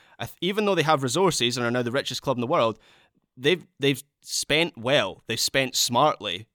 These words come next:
And even yesterday we were talking in our chat about Nicola Barella, who I think is one of the best central midfielders in world football. Apparently Newcastle are quite far along the line on a fifty million pound deal to sign him. Fifty million pounds is a lot less than I would expect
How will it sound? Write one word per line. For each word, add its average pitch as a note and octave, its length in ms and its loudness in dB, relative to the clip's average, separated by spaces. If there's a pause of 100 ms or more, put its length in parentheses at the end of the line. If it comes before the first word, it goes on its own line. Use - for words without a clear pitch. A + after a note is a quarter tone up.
(160)
And A2+ 380 -4
even B2+ 260 2
yesterday B2 540 0
we A2+ 100 -2
were A2 160 -4
talking A#2 300 -2
in G#2+ 60 -4
our G#2 60 -4
chat A2+ 320 -2
about G#2 280 -6 (340)
Nicola C3+ 320 0
Barella, A#2 640 2
who A2+ 340 -2
I B2+ 120 2
think B2 180 -2
is A#2+ 80 -8
one A#2+ 100 -2
of A2 60 -4
the G#2+ 60 -8
best A2+ 200 -2
central A#2 260 -4
midfielders A2 540 -4
in A2 160 -4
world A2+ 240 -2
football. A2+ 480 -2 (300)
Apparently D#3+ 400 2
Newcastle C#3+ 400 2
are A2+ 40 -4
quite C#3+ 280 -2 (100)
far C#3+ 240 4
along C3+ 300 4
the A#2+ 60 0
line B2+ 240 2
on A#2 80 0
a G#2+ 60 -4
fifty C#3+ 420 -2
million B2 360 2
pound A#2+ 300 -2
deal A2 360 -2
to - 140 -14
sign C3 260 -2
him. F#2+ 140 -10
Fifty A3 360 -6
million F#3+ 320 2
pounds D#3 280 2
is A#2+ 140 -4
a A#2+ 80 -2
lot C3 340 2
less B2 280 -2
than A2+ 100 -6
I A2 100 0
would G#2+ 120 -4
expect - 540 -4